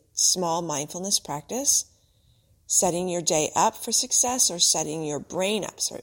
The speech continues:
your body up for success as you go to bed at night. And, you know, set a timer throughout the day, one day, one time, if that's all that you can go for right now.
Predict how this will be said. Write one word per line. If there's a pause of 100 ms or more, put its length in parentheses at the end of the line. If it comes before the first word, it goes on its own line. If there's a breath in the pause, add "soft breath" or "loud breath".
(140)
your
body
up
for
success
as
you
go
to
bed
at
night. (1200 soft breath)
And, (720)
you
know,
set
a
timer
throughout
the
day, (540)
one
day,
one
time,
if
that's
all
that
you
can
go
for
right
now.